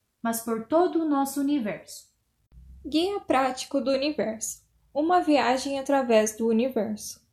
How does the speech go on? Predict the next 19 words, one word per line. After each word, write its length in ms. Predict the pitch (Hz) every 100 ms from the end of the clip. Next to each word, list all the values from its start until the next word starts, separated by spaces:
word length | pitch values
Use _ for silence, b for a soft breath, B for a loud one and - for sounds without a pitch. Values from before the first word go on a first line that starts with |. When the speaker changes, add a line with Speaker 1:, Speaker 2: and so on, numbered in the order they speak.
| _ _ _ _ -
Speaker 2:
Agora 420 | 269 285 370 440
começaremos 1000 | - 285 240 - 214 240 233 208 214 - -
uma 240 | 254 294
viagem 560 | 277 269 254 277 294 294
através 540 | 285 285 233 220 233
do 80 | 254
universo. 680 | 277 330 240 190 214 - - _ _ _
Antes 340 | 349 440 415 254
de 80 | 233
partir, 640 | 190 208 - 262 233 226 _ _
precisamos 640 | 254 269 285 254 320 381 320
entender 720 | 294 277 233 226 254 294 - -
o 140 | 262
que 180 | - 392
queremos 580 | - 339 262 269 262 -
dizer 520 | 220 202 214 294 -
com 200 | - 302
as 160 | 302
palavras 720 | - 254 226 196 190 190 -